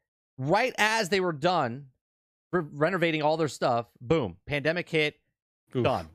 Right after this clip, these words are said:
Speaker 1: They were done. Okay. So then we, they close up shop.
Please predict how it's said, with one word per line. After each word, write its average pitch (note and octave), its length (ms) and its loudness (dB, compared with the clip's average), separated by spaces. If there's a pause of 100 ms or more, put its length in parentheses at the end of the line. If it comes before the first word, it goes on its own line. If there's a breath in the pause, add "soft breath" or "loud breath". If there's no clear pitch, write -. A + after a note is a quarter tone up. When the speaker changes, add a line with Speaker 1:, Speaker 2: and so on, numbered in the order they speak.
(340)
Speaker 1:
They C#3+ 80 0
were C#3+ 120 0
done. G#2 280 -4 (460)
Okay. B2 240 -6 (840)
So F3 60 -4
then G#3+ 220 0
we, G3 100 0
they E3+ 140 -2
close G#3 260 0
up G3+ 100 -2
shop. C#3+ 420 -2